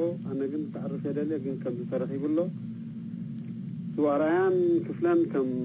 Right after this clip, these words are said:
ዝተሰውኡ እንደገና ናይ ፍትውን ናይ፣ እ፣ ናይ ፍትውን ናይ፣ እ፣ እሱ፣ እ፣ የሱፍ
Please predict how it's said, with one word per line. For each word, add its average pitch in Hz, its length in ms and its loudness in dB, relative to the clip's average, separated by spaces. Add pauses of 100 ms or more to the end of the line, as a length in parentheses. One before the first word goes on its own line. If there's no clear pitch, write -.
(120)
ዝተሰውኡ 143 640 2 (600)
እንደገና 139 520 2 (1400)
ናይ 135 160 2 (180)
ፍትውን 180 500 6
ናይ፣ 135 200 4 (200)
እ፣ 113 120 -4 (2250)
ናይ 156 160 0
ፍትውን 180 400 4
ናይ፣ 135 260 4
እ፣ 120 120 0 (1700)
እሱ፣ - 180 -6 (260)
እ፣ 127 120 -4 (760)
የሱፍ 139 360 0